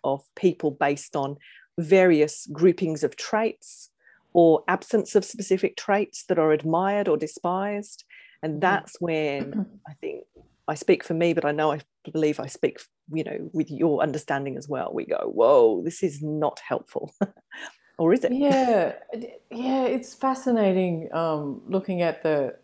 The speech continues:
Speaker 2: you know, the cause and effect, or the, the, the concept of what actually, how did labels come into creation? To give meaning to,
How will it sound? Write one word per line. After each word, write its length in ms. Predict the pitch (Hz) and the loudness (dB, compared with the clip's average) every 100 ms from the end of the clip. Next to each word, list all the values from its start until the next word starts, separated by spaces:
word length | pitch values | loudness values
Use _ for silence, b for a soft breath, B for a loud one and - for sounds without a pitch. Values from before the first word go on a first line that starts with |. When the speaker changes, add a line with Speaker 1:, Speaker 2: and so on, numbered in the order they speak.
| - | -12
Speaker 2:
you 160 | 165 | -8
know, 240 | 156 143 - - | -4 -4 -6 -10
the 80 | |
cause 300 | - 190 156 | -4 -2 -2
and 100 | 160 | -4
effect, 460 | 143 - 156 143 - | -10 -4 -4 -6 -8
or 180 | 143 131 | -6 -6
the, 300 | 135 123 - - | -6 -8 -10 -12
the, 360 | 160 156 147 143 151 _ _ | -8 -6 -6 -10 -14 _ _
the 80 | 156 | -6
concept 680 | 156 175 160 156 147 - 156 | -4 -2 -4 -2 -4 -4 -4
of 360 | 147 131 135 - - - | -2 -4 -6 -16 -20 -16
what 460 | 160 160 - - _ _ _ _ _ | -2 0 0 -4 _ _ _ _ _
actually, 560 | 180 - - 160 151 151 | -4 -4 -6 -6 -4 -6
how 180 | 151 180 | 2 4
did 140 | 170 160 | 4 2
labels 340 | 151 156 147 | -2 -4 -6
come 180 | - 143 | -8 -8
into 140 | 135 | -8
creation? 720 | - 147 135 135 151 - - _ b b b b - | -10 -8 -6 -6 -6 -10 -14 _ b b b b -6
To 100 | 180 | 0
give 240 | 180 151 | 2 2
meaning 540 | 151 156 156 147 143 139 - | -2 -2 -2 -2 -4 -6 -6
to, 440 | 143 143 135 131 | -4 -2 -2 -6